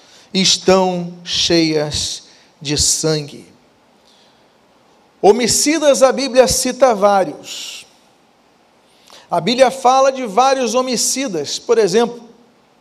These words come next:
o primeiro homicida da terra, Gênesis capítulo quatro, Caim. Juízes capítulo três, nós temos um outro homicida, Eude. Ju-, Juízes capítulo três. Juízes capítulo nove, nós temos outro homicida, Abimeleque.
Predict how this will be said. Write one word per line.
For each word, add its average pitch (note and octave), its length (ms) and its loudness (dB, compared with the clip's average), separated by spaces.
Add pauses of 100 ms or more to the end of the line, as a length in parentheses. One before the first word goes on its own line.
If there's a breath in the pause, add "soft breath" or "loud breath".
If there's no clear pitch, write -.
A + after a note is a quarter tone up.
(240)
o F#3 80 -6
primeiro F3+ 360 2
homicida G3 440 0
da A3 140 0
terra, G#3+ 460 2 (500 soft breath)
Gênesis F3+ 480 -4
capítulo G3+ 400 -4
quatro, G#3+ 460 0
Caim. F3+ 440 -4 (800 soft breath)
Juízes A3+ 560 -4
capítulo A#3+ 460 0
três, A#3+ 340 2
nós A#3+ 160 -4
temos B3 340 -2
um A3 140 -4
outro A#3+ 340 2
homicida, A3+ 680 -4
Eude. G#3+ 520 -2 (640 soft breath)
Ju-, E3 340 0
Juízes G3+ 440 -4
capítulo F#3+ 400 -6
três. G3 360 -2
Juízes A#3 360 -6
capítulo A#3+ 360 -2
nove, A3+ 200 0
nós A3+ 160 -4
temos A#3 240 -2
outro A#3 240 0
homicida, A#3 480 -6
Abimeleque. G3 760 -6